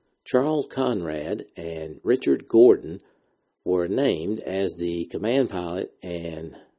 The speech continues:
pilot for Gemini eleven. Neil Armstrong and William Anders were picked as alternates.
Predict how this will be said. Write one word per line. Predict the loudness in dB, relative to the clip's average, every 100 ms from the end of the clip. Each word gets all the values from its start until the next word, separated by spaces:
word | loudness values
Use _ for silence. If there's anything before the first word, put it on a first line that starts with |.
| _
pilot | -2 0 2 0 -4 -8 _ _ _
for | 0 2 0
Gemini | 0 0 0 -2 -6 -10 -18 _ _ -10
eleven. | 0 2 2 -2 -10 -20 _ _ _ _ _ _ _ _ _
Neil | 4 6 8
Armstrong | 6 2 0 2 2 0 -2 -4 -6
and | -8 -2
William | 2 4 4 2
Anders | -2 -2 -4 -2
were | -4
picked | -2 -2 -2 -2 -8
as | -8 -8 -10
alternates. | -6 -4 -4 -8 -16 -10 -10